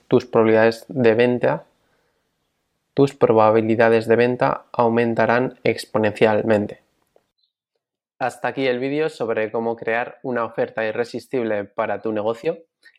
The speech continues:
es importante que no te quedes solo en la teoría, sino que lo pongas en práctica con los pasos que hemos visto.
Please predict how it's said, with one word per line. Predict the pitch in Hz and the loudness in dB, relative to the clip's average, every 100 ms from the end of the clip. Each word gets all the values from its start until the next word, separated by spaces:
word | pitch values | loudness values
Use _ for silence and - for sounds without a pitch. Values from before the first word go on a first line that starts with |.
| _ 117 | _ -6
es | 123 | -4
importante | 110 107 107 131 117 104 | -4 -4 -2 -4 -4 -6
que | |
no | 104 | -6
te | 101 | -6
quedes | 107 101 - | -4 -4 -4
solo | 113 107 | -6 -4
en | 107 | -2
la | 104 104 - | -4 -6 -4
teoría, | 104 113 110 104 | -2 0 -2 -4
sino | - 113 110 | -8 -4 -4
que | 113 107 - _ _ | -4 -6 -8 _ _
lo | 113 107 104 | -2 -2 -2
pongas | 117 107 - | -2 -4 -6
en | 104 101 | -10 -8
práctica | 120 - 113 104 104 _ _ _ - | -10 -8 -8 -8 -10 _ _ _ -6
con | 107 104 | -4 -2
los | 101 | -4
pasos | - 110 - - - | -6 -6 -8 -12 -10
que | 104 | -6
hemos | 101 101 | -4 -4
visto. | 131 - 185 262 | -6 -4 -6 -6